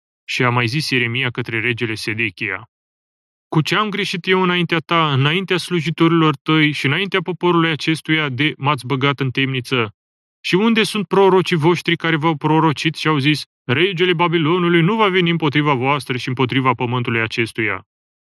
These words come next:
Și acum ascultă, domnul meu rege, să aibă trecere cererea mea înaintea ta și să nu mă mai întorc în casa lui Ionatan, scriitorul, ca să nu mor acolo.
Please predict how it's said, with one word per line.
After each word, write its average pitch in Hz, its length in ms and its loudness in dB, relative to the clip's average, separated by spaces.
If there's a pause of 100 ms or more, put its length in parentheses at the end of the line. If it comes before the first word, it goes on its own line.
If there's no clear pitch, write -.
Și - 120 -2
acum 208 320 0
ascultă, 180 580 2
domnul 156 460 2
meu 143 220 4
rege, 127 380 2
să - 220 -4
aibă 180 280 2
trecere 156 440 0
cererea 135 420 -2
mea 131 200 0
înaintea 127 440 -2
ta 135 380 2
și 185 200 -4
să 196 160 0
nu 208 100 0
mă 220 120 0
mai 190 180 0
întorc 165 380 2
în 147 100 2
casa 151 340 0
lui 139 160 0
Ionatan, 135 460 0
scriitorul, 135 760 0
ca 147 160 0
să 147 180 -2
nu 165 100 0
mor 170 220 2
acolo. 131 540 0